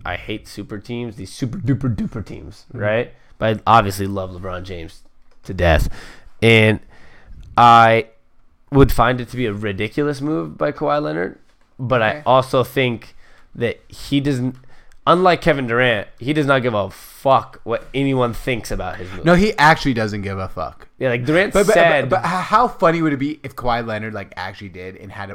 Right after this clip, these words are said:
Speaker 2: only a burner account?
Speaker 1: And not even a real one?
Speaker 2: Yeah. <laughs>
Speaker 1: He doesn't. He has a Twitter account.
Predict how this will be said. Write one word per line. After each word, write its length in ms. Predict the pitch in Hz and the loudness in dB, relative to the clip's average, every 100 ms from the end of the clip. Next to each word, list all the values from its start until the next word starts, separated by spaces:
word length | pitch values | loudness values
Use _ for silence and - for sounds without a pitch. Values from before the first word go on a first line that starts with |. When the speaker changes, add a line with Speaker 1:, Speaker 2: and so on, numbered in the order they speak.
| - | -8
Speaker 2:
only 340 | 135 139 113 | -4 -4 -6
a 60 | 87 | -10
burner 280 | 90 73 58 - | -18 -18 -18 -20
account? 160 | - - - _ _ _ _ _ _ - | -20 -20 -20 _ _ _ _ _ _ -6
Speaker 1:
And 180 | 110 110 | 0 2
not 160 | 104 101 | 2 2
even 140 | 98 | 0
a 40 | |
real 180 | 95 98 | -2 -2
one? 160 | 107 117 | -6 -8
Speaker 2:
Yeah. 120 | 143 - | -8 -8
<laughs> 40 | - - - - - 233 - - | -8 -10 -10 -8 -4 -4 -2 0
Speaker 1:
He 80 | 113 | 4
doesn't. 300 | 123 113 110 | 4 4 2
He 100 | 131 | 4
has 240 | 135 123 | 2 2
a 60 | 104 | -2
Twitter 280 | 117 104 | -6 -6
account. 260 | 90 - | -8 -14